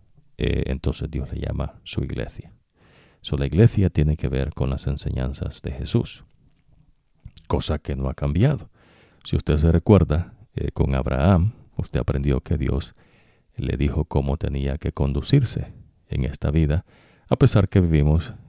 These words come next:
en un planeta donde entró la muerte, eh, por cuestión del pecado. Eh, Dios le enseñó a Abraham cómo tenía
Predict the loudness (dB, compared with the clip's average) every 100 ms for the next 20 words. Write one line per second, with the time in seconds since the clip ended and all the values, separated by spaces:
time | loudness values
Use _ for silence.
0 | _ -4 -2 -2 -2 -2 -2 -4 -6 -10
1 | -20 _ _ -4 -2 -2 -8 -6 -2 0
2 | 4 2 2 -6 -8 -10 _ _ _ _
3 | -8 0 0 0 -2 -2 -2 -2 -6 -2
4 | 0 0 -2 -4 _ _ _ _ -20 _
5 | _ _ _ -20 _ 2 4 4 6 6
6 | 6 2 -4 -8 0 0 0 0 2 2
7 | 4 4 4 2 -2 -10 -20 -2 0 2
8 | 0 0 2 4 2 0